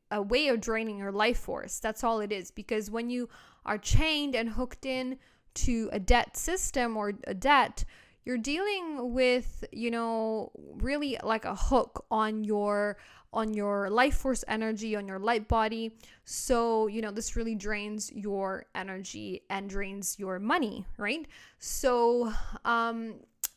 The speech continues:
the thing is, yeah, we have to work on, you know, all of that, because, um, you know, I, I think that I personally th-, feel that, you know, the debt and that system is also, it's not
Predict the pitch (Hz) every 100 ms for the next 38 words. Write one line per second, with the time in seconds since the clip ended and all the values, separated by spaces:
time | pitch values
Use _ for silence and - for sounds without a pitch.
0 | - 240 339 349 294 262 240 - - -
1 | - 202 - 233 240 - - 247 - -
2 | - 311 220 240 - 240 220 214 - -
3 | - - 226 208 - - 226 226 214 190
4 | 180 165 - - 233 202 196 208 - -
5 | - 196 196 190 185 - - - 208 196
6 | - 208 214 - 208 208 240 226 220 -
7 | 202 196 - 233 240 - 269 - 240 226
8 | 214 - - - 220 220 214 208 208 202
9 | 190 214 202 185 190 _ 180 185 - -
10 | 190 226 220 - - - - - - 220
11 | 208 - - 214 - 240 220 220 - 202
12 | 202 202 - 214 214 208 - - - 214
13 | 208 - -